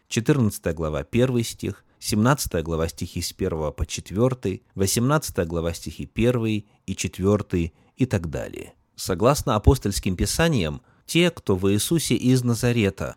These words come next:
увидел исполнение пророчеств о Мессии, продолжали проводить главные богослужения недели по субботам.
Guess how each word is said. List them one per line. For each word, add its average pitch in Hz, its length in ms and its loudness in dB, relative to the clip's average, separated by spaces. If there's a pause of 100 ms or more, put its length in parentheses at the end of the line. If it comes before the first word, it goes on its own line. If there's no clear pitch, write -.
(120)
увидел 101 600 4 (100)
исполнение 104 600 2
пророчеств 104 640 2
о 92 160 -4
Мессии, 110 680 -2 (180)
продолжали 107 600 4
проводить 123 580 4
главные 135 420 2
богослужения 107 680 0
недели 87 640 2 (180)
по 92 80 -4
субботам. 78 680 -4